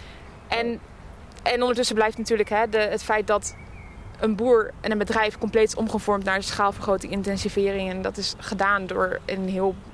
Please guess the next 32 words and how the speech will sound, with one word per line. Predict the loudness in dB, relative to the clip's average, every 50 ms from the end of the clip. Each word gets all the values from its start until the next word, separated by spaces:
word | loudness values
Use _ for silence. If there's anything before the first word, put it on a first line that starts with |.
| -18 -18 -12 -4
heel | -2 -2 -2
bewust | 0 0 -2 -2 -2
proces | -2 -4 -4 -2 0 0 -2 -2 -4
van, | -6 -6 -6 -6 -8 -8 -6
hè, | -4 -4 -4 -2
be-, | -2 -4 -6 -4 -4 -4
bedrijven | -2 0 0 -2 -2 -2 -2
die | -2 -2
daar | -2 -2
veel | -2 -4 -2
geld | 0 -2 -2 -2
aan | -4 -6
verdienen. | -6 -8 -8 -8 -6 -6 -8 -8 -12 -16 -18 -16 -16 -16 -18 -18 -18 -18 -18 -20 -20 -20 -20 -18 -12 -4
Maar | -2 0 2
dat | 2 2 2
blijft | 2 0 -2 0 0
een | 0 0
beetje | 0 0 0 -4
buiten | -6 -6 -6 -6 -6
schot. | -6 -6 -6 -8 -8 -8 -8
En | -6 -4
dan | -4 -4
het | -2 0 0
enige | 0 0 0 -2
wat | -4 -6 -6
we | -4
zien | -2 -2 -2 -2 -2
is | -4 -2
hele | -2 -2 0 0
boze | 0 0 0 0 -2
boeren. | -4 -4 -4 -4 -4 -6 -8 -8 -10 -14 -18 -18 -16 -12
Ja. | -10 -10 -8